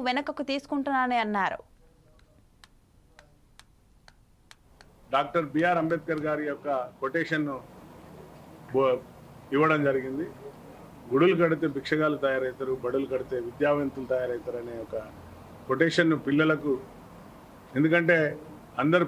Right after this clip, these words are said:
Speaker 2: పిల్లలు స్టూడెంట్స్ కాబట్టి విజ్ఞానాన్ని నమ్ముకోవాలని, విజ్ఞానాన్నే మేధాశక్తి ఇస్తేనే మీరు ప్ర-,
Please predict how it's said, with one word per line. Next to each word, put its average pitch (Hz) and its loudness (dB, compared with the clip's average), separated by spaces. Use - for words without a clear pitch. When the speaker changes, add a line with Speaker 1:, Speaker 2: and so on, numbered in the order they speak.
Speaker 2:
పిల్లలు 160 4
స్టూడెంట్స్ 160 2
కాబట్టి 147 2
విజ్ఞానాన్ని 175 4
నమ్ముకోవాలని, 151 2
విజ్ఞానాన్నే 170 2
మేధాశక్తి 160 4
ఇస్తేనే 156 0
మీరు 135 0
ప్ర-, 127 0